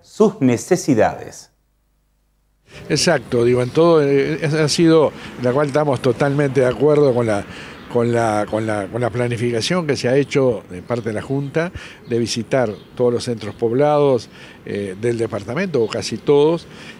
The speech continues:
Speaker 2: Este, y bueno, se está haciendo, el, el, este mes estuvo en Sequeira, el mes próximo se va a Tomás Gomenzoro, después a Bernabé Rivera y,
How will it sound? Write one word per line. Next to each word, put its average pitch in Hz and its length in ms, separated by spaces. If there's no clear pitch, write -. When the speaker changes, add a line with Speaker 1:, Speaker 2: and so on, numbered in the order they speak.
Speaker 2:
Este, 104 840
y 131 80
bueno, 120 220
se 123 100
está 127 160
haciendo, 165 800
el, 110 100
el, 101 220
este 110 240
mes 131 260
estuvo 131 320
en 123 60
Sequeira, 165 720
el 117 80
mes 123 160
próximo 131 720
se 117 160
va 117 500
a 104 640
Tomás 123 240
Gomenzoro, 160 960
después 117 340
a 120 60
Bernabé 120 380
Rivera 135 600
y, 101 140